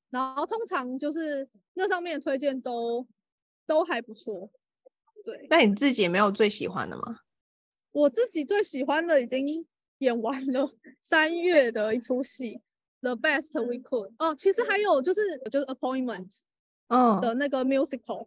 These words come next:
Speaker 1: 那个其实很有趣，
Speaker 2: OK。
Speaker 1: 那个是在讲，是在呼应就是那个堕胎合法化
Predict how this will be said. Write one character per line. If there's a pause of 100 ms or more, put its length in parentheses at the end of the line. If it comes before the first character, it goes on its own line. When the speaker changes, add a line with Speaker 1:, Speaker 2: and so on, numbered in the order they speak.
(160)
Speaker 1:
那
个
其
实
很
有
趣，
Speaker 2:
OK。
Speaker 1:
那
个
是
在
讲， (800)
是
在
呼
应
就
是 (520)
那
个
堕
胎 (640)
合
法
化